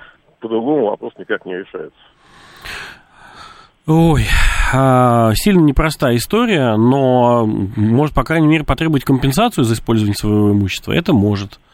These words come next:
Speaker 2: Вселиться туда тоже может. Выселить его оттуда. А, очень плохо себе представляю, с какой стати.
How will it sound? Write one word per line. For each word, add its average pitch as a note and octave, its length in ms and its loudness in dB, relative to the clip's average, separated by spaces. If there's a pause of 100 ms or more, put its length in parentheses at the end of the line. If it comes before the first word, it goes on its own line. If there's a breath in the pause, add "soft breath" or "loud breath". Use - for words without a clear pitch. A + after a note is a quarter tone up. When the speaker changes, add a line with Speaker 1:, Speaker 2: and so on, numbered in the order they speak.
(280 loud breath)
Speaker 2:
Вселиться F3 500 0
туда A2 320 0
тоже A#2+ 300 0
может. G#2 480 -2
Выселить D3 600 -2
его A2 160 0
оттуда. F2 360 -6 (440 loud breath)
А, G2+ 240 0
очень - 260 -2
плохо B2 220 -2
себе A2+ 120 -2
представляю, G#2 540 -2
с - 60 -8
какой G#2+ 260 -8
стати. - 380 -12